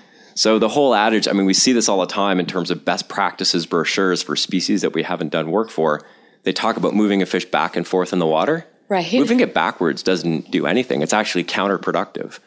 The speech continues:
Speaker 1: So it's
Speaker 2: Is
Speaker 1: either
Speaker 2: it
Speaker 1: f-, it's,
Speaker 2: damaging?
Speaker 1: it's either figure it, well, it doesn't allow the fish to respire.
Speaker 2: Ah, okay.
Speaker 1: So it doesn't allow the fish to get the carbon dioxide, just like when we respire, right? We exhale carbon dioxide and we inhale oxygen. Fish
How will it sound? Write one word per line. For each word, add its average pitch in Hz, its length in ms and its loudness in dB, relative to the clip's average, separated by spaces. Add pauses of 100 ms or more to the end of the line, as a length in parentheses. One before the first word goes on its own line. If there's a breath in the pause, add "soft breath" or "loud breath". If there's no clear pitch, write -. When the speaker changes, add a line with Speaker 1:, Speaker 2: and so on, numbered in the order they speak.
(440 loud breath)
Speaker 1:
So 101 160 2
it's 90 100 0
Speaker 2:
Is 120 60 4
Speaker 1:
either 110 100 4
Speaker 2:
it 98 40 2
Speaker 1:
f-, - 240 -4
it's, 175 160 2
Speaker 2:
damaging? 117 320 2
Speaker 1:
it's - 100 2
either 120 160 4
figure 127 260 0
it, - 160 0
well, 135 240 2
it 120 140 0
doesn't 143 260 2
allow 98 280 2
the 95 100 -2
fish - 280 -2
to 87 100 -2
respire. 82 760 0
Speaker 2:
Ah, 262 300 -2
okay. - 280 -6
Speaker 1:
So - 160 0
it 104 100 -2
doesn't 120 240 2
allow 104 220 4
the 95 80 -2
fish 101 220 -2
to 95 80 -4
get 90 240 0
the 87 80 0
carbon 92 360 0
dioxide, 92 360 0
just - 140 -4
like - 120 -2
when 101 120 0
we 92 120 2
respire, 71 560 0 (400 loud breath)
right? - 300 0
We 85 340 2
exhale 90 680 0 (260)
carbon 87 240 -2
dioxide 78 440 0
and 80 60 -6
we - 160 -6
inhale 80 560 -4
oxygen. - 480 -4 (420 loud breath)
Fish - 380 -2